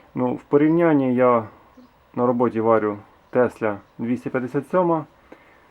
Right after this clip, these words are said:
ну, мені подобається більше, як цей варить, він м'якше варить.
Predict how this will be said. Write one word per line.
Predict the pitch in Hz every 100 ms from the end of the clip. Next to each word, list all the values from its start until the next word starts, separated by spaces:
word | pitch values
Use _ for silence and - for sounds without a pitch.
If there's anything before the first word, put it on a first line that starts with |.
| -
ну, | 113
мені | 120 151
подобається | 147 120 120 110 107
більше, | 101 110 107
як | 95
цей | 107 98
варить, | 101 98 95 -
він | - 107
м'якше | 104 95 -
варить. | 98 98 95 -